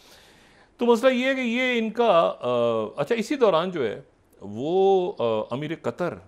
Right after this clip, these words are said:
को मैंने, अमीर कतर एक, एक बड़े, एक, कतर एक बड़ा, अ, सॉलिड उसका रोल है।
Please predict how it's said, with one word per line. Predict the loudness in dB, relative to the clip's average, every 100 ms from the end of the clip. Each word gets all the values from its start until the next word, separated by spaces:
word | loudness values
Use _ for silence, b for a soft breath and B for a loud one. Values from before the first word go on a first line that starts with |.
| -20 -14
को | -10 -10
मैंने, | -10 -10 -10 -10 -10 -14 _ _ _ _ -12
अमीर | -10 -10
कतर | -12 -12 -12
एक, | -14 _ -20 -20 -18
एक | -18 -14
बड़े, | -10 -10
एक, | -10 -18 -20 _ -20 -14
कतर | -12 -10 -12
एक | -10
बड़ा, | -8
अ, | -6 -8 -14 -18 -16 -16 -16
सॉलिड | -6 0 0 -2 -12
उसका | -16 -14
रोल | -14 -16
है। | -20